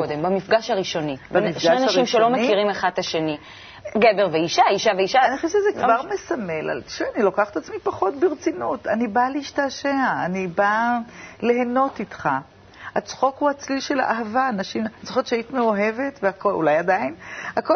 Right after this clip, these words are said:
Speaker 2: הצחיק אותך,
Speaker 1: <laughs> הכל
Speaker 2: "אה, הוא
Speaker 1: מצחיק.
Speaker 2: חטט באף, איזה יופי", אחרי שלושה חודשים זה עובר. אבל יש משהו שהוא באמת הצליל של החופש, והוא מאפשר את המרחב, את הניתוק, זה מה שהצחוק וההומור,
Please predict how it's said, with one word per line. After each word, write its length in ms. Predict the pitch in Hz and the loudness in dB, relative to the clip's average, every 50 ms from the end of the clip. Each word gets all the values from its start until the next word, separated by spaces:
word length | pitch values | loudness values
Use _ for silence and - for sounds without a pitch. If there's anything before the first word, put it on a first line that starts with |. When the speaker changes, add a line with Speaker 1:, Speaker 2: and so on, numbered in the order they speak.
| 403 494 262 | 2 2 0
Speaker 2:
הצחיק 300 | 233 - 185 440 453 403 | 0 0 2 2 2 2
אותך, 120 | 440 - 440 370 | 2 2 2 4
Speaker 1:
<laughs> 0 | |
הכל 100 | 339 508 | 4 6
Speaker 2:
"אה, 180 | 508 508 508 | 6 6 4
הוא 120 | 494 480 466 | 2 2 0
Speaker 1:
מצחיק. 120 | - - | 0 0
Speaker 2:
חטט 340 | 381 381 370 392 403 381 359 | 0 0 0 -2 -2 -2 -2
באף, 360 | 392 392 392 381 349 349 - | 0 0 2 0 0 0 0
איזה 220 | 339 330 277 339 | -2 0 0 0
יופי", 340 | 349 330 311 311 - 214 220 | 0 0 0 0 0 0 0
אחרי 160 | 202 - 233 240 | 2 2 0 2
שלושה 260 | - 226 233 247 254 247 - | 2 0 2 2 2 2 2
חודשים 480 | 269 233 214 233 - - 240 233 247 | 0 0 0 -2 -2 -2 -4 -4 -2
זה 120 | 214 240 226 | 0 2 2
עובר. 400 | 214 208 175 190 208 190 175 160 - - - - - 370 - - - - - - - - | 2 2 2 4 4 4 4 2 -2 -10 -10 -4 -2 -2 -2 -2 -4 -6 -6 -6 -4 0
אבל 420 | - 214 214 202 208 208 208 175 - | 2 2 4 4 4 2 2 -4 -6
יש 380 | - - 196 247 294 330 - - 285 | -2 2 2 2 2 2 -2 -2 0
משהו 360 | 220 196 190 180 - 220 208 | 2 2 2 0 -4 -6 -6
שהוא 160 | - 233 214 | -4 -6 -2
באמת 340 | 190 208 196 185 196 202 - | -2 -2 -2 -2 -6 -6 -6
הצליל 220 | 208 - - 247 | -10 -6 -6 -8
של 180 | - - 254 247 | -6 -4 -4 -4
החופש, 680 | 254 - - - 359 311 - - 156 147 147 - - - | -4 -4 -2 -2 -2 -2 -2 -4 -6 -6 -6 -8 -8 -4
והוא 380 | 175 - - 180 214 214 196 180 - 185 208 | -4 -2 0 0 0 -2 -2 -6 -8 -10 -6
מאפשר 460 | 190 208 202 190 190 - - 254 247 262 | -2 0 0 0 -2 -2 0 0 0 0
את 120 | 262 - | 0 0
המרחב, 580 | 277 262 262 277 269 247 240 - - 269 262 233 185 | -2 -2 -2 -4 -4 -4 -6 -6 -6 -4 -4 -4 -4
את 120 | 180 180 202 | -6 -4 -4
הניתוק, 480 | 196 202 214 208 - - 233 196 - - | -4 -4 -6 -6 -6 -6 -6 -6 -6 -6
זה 140 | 156 160 214 | -2 -2 -2
מה 140 | 214 208 233 | 0 -2 -6
שהצחוק 560 | - - - - - - - - 220 220 - | -8 -10 -14 -16 -16 -10 -4 -4 -4 -4 -4
וההומור, 360 | 220 226 214 208 208 208 208 | -6 -4 -4 -2 -2 -4 -4